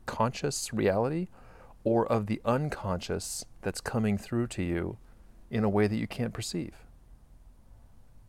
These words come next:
And that last part is me, you know, dipping into Jungian stuff, but also Freudian and, and any depth psychologist. And through them into mystical stuff.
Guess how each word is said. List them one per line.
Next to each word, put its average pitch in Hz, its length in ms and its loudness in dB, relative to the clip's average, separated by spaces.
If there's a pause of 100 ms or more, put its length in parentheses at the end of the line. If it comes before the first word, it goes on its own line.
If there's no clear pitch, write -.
(140)
And 107 120 -6
that 104 100 -4
last 120 240 -2
part 113 200 4
is 98 100 4
me, 95 340 0
you 101 80 -2
know, 90 80 -2
dipping 98 320 -2
into 92 220 -4
Jungian 92 500 0
stuff, - 420 -2 (540)
but 175 100 0
also 113 320 2 (280)
Freudian 104 480 6
and, 90 120 0
and 98 160 0
any 110 220 4
depth 92 240 2
psychologist. - 720 -8 (1200)
And 92 320 2 (480)
through 90 280 0
them 92 420 4
into 92 180 -2
mystical 95 400 -2
stuff. - 340 -12